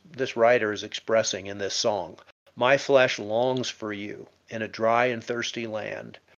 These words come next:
Uh, verse two, "I have looked for you in the sanctuary to see your power and your glory." So, of course, the sanctuary in the Old Testament was the temple in Jerusalem. In the New Testament, it's the Lord's church,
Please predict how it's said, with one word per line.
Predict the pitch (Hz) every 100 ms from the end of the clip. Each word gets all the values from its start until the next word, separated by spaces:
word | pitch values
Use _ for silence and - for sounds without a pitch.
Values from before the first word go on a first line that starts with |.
| _ _ _
Uh, | - 101 104 117 - _ - -
verse | 120 120
two, | - 151 151 151 151 - -
"I | 120
have | 120 104
looked | 104 131 -
for | - 135
you | 127 131
in | 117
the | 101
sanctuary | - 127 139 - 143 147 160 185 _ _ _ -
to | 110
see | - 135
your | 135 117
power | 110 113 110 120 139 143 _ _ -
and | 117 110
your | 117
glory." | 117 135 143 107 92 _ _ _ _ _
So, | - 113 110 107
of | - _
course, | 139 139
the | 123
sanctuary | - 127 123 131 117 117 139 127
in | 104
the | 104 104 -
Old | 123 127
Testament | 127 110 - 110 139 -
was | 113 98 104 -
the | - 98 98
temple | - 147 151 113 - _ _
in | 110 101
Jerusalem. | 107 101 - 98 92 147 _ - - _ _
In | 110
the | 104
New | 104 139
Testament, | 131 107 - 104 113 120
it's | 101 -
the | 101
Lord's | 107 104 -
church, | - - 127 110 - - -